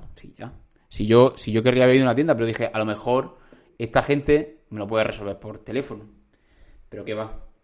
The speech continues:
Me tuve que ir a una tienda, darme de baja de, de, de Movistar, yo entero, yo entero como todo de Movistar, darme de baja y luego hacer una alta nueva con el nombre de mi padre, porque no podía hacer una alta nueva con mi nombre.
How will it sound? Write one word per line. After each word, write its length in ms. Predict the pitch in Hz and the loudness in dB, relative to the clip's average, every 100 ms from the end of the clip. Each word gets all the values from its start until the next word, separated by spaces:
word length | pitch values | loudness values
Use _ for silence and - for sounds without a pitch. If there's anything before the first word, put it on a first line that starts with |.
| - | -12
Me 120 | 104 | -8
tuve 180 | 110 123 | -4 -2
que 60 | |
ir 60 | 131 | 0
a 40 | |
una 60 | 139 | 0
tienda, 340 | 151 160 175 | -2 0 0
darme 460 | 139 117 151 180 175 | 0 4 6 6 2
de 120 | 165 | 4
baja 440 | 165 185 - 170 - | 4 4 2 -4 -4
de, 220 | 123 120 | -2 -2
de, 420 | 120 117 113 110 107 113 - _ _ | -2 -4 -4 -4 -10 -16 -20 _ _
de 300 | 110 107 104 | -6 0 2
Movistar, 460 | 104 104 107 127 120 | 2 0 2 2 2
yo 100 | 135 | 2
entero, 540 | 143 139 151 143 - _ _ _ _ _ _ _ 117 | 0 0 -2 -2 -6 _ _ _ _ _ _ _ -10
yo 160 | 113 151 | -2 -2
entero 340 | 147 151 139 | 0 0 0
como 380 | 120 110 110 107 | -2 -6 -8 -4
todo 280 | - 139 131 | 4 6 6
de 80 | 117 | 4
Movistar, 420 | 120 120 120 156 | 2 2 4 6
darme 220 | 135 135 | 6 6
de 80 | 147 | 6
baja 320 | 156 160 143 143 | 4 2 -2 -2
y 60 | |
luego 180 | 131 139 | 0 0
hacer 140 | 143 | 0
una 100 | 147 | -2
alta 160 | 143 147 | 0 0
nueva 240 | 151 160 | 0 -2
con 100 | 151 120 | -4 -4
el 40 | |
nombre 220 | 117 117 | -6 -4
de 60 | 110 | -4
mi 100 | 110 | -2
padre, 240 | 175 165 | -2 -2
porque 180 | 110 107 | -4 -8
no 80 | 110 | -6
podía 140 | 117 117 | -2 -2
hacer 200 | 127 127 | -2 -4
una 160 | 117 | -4
alta 140 | 113 127 | 0 2
nueva 180 | 135 139 | 4 4
con 140 | 110 | 2
mi 80 | 104 | 0
nombre. 260 | 101 - | -2 -6